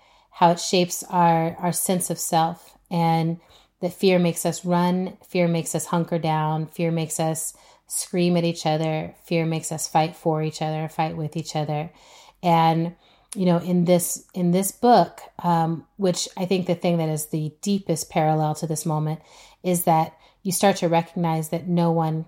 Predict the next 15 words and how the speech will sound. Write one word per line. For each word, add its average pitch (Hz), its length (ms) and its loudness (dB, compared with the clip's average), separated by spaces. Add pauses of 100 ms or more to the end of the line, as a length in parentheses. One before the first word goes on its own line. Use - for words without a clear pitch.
(100)
is 175 180 0
safe, 165 520 -2 (120)
like, 170 200 -4
that 165 120 -2
no 175 240 4
one 175 140 4
can - 160 -8
keep - 160 -8
their 156 100 -6
children 151 380 -8
safe. 165 320 -8
And 180 80 -6
it 175 80 -4
doesn't 170 260 -2
matter 165 560 0